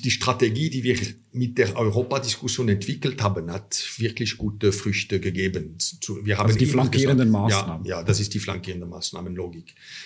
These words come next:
Speaker 1: Wir haben immer gesagt, okay, es gibt, es gibt eine Personenfreizügigkeit, wir akzeptieren das, gleiche Rechte für alle, die hier arbeiten, das ist auch, äh,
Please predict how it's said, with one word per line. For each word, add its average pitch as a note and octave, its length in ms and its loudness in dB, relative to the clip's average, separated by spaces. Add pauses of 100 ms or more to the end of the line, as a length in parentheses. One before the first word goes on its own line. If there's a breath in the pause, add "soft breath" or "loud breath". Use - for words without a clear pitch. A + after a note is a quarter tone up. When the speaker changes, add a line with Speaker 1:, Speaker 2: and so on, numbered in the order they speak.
Speaker 1:
Wir A#2+ 100 6
haben B2+ 180 6
immer C#3 220 0
gesagt, B2+ 520 -2 (360 loud breath)
okay, G#2+ 280 4
es G2+ 140 2
gibt, - 360 -4
es G#2 240 -4
gibt A2+ 260 -2
eine F#2+ 300 2
Personenfreizügigkeit, B2+ 1300 0
wir F#2+ 80 0
akzeptieren C3 640 -2
das, D#3+ 460 0
gleiche G2+ 360 0
Rechte G#2+ 320 0
für - 240 -6 (260 soft breath)
alle, G#2+ 240 6
die F#2 160 0
hier G#2 220 2
arbeiten, G2+ 580 0
das F#2+ 140 -4
ist - 180 -4
auch, E2 240 -8
äh, - 20 -8